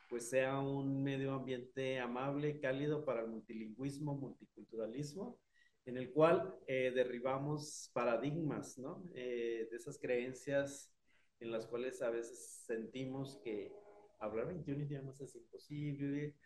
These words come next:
o tener amigos del mundo es imposible, o vivir un estilo de vida diferente es imposible.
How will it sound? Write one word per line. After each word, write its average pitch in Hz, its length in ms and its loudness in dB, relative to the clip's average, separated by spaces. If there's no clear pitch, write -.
o 117 180 -4
tener 120 260 -4
amigos 127 380 -4
del 113 120 -4
mundo 117 240 -6
es 113 120 -6
imposible, 151 1040 -4
o 117 280 0
vivir 120 320 0
un 143 140 4
estilo 135 380 0
de 131 80 0
vida 120 200 -2
diferente 113 480 -4
es 113 120 -8
imposible. 131 540 -10